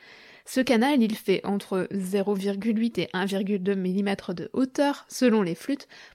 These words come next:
pour une largeur de dix à quinze millimètres. C'est très, très, très fin, c'est très étroit, et les flûtes à bec et, et instruments assimilés sont d'ailleurs les seuls instruments qui présentent cette configuration. Avec des dimensions comme ça,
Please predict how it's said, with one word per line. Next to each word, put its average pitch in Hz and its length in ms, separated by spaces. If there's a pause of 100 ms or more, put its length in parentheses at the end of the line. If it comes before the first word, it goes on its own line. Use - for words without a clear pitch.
pour 214 160
une 202 140
largeur 214 400
de 190 260
dix 196 300
à 175 60
quinze 214 260
millimètres. 175 680 (320)
C'est - 300
très, 214 420 (180)
très, 214 360 (120)
très - 280
fin, 247 360
c'est 190 180
très 254 340
étroit, 262 360 (600)
et 233 180
les 214 120
flûtes 247 220
à 202 60
bec 220 260
et, 180 640
et 160 60
instruments 214 360
assimilés 185 500
sont 208 140
d'ailleurs 214 260
les 185 120
seuls 233 380
instruments 208 580
qui 180 120
présentent 196 340
cette - 180
configuration. 190 680 (560)
Avec 190 260
des 196 120
dimensions 185 420
comme 190 200
ça, 254 200